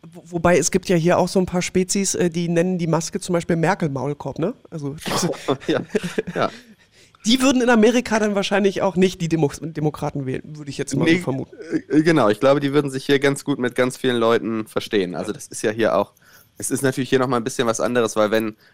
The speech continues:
Speaker 2: dann der Präsident auch noch die ganze Zeit da Zweifel sät, dann ist es natürlich wesentlich leichter, äh, zu sagen, „Ja gut, eine Maske brauche ich auch nicht wirklich.“ Und ja, ob das jetzt wirklich so schlimm ist, das glaube ich auch nicht. Das wird halt hier durch die Unsicherheit von oben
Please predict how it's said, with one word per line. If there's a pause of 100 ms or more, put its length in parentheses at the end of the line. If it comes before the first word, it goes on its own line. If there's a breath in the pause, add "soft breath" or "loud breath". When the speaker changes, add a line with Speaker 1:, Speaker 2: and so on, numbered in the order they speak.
Speaker 2:
dann
der
Präsident
auch
noch
die
ganze
Zeit
da
Zweifel
sät,
dann
ist
es
natürlich
wesentlich
leichter, (400 soft breath)
äh,
zu
sagen,
„Ja
gut,
eine
Maske
brauche
ich
auch
nicht
wirklich.“
Und (280 loud breath)
ja,
ob
das
jetzt
wirklich
so
schlimm
ist,
das
glaube
ich
auch
nicht.
Das
wird
halt
hier
durch
die
Unsicherheit
von
oben